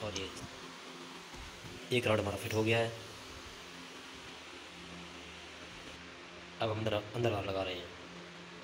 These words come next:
ये भी हो गया, अंदर वाला भी जा सके, खोला जा सके और बाहर से चाबी हो। ये इस तरह नहीं लगेगा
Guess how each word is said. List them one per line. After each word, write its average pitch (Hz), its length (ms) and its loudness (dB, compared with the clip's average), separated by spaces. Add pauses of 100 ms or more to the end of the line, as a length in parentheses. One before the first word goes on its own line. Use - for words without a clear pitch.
(1040)
ये 107 120 4
भी 104 100 2
हो 98 140 0
गया, 98 120 -2
अंदर 110 180 0
वाला 101 160 0
भी 92 140 -2 (1040)
जा 104 100 10
सके, - 220 2
खोला 104 220 6
जा 101 120 8
सके - 260 -2 (600)
और 107 140 4
बाहर 107 160 6
से - 100 0
चाबी 98 240 4
हो। 92 80 0 (3000)
ये 117 160 4 (100)
इस 135 120 2
तरह 117 120 10
नहीं 117 120 10
लगेगा 95 280 6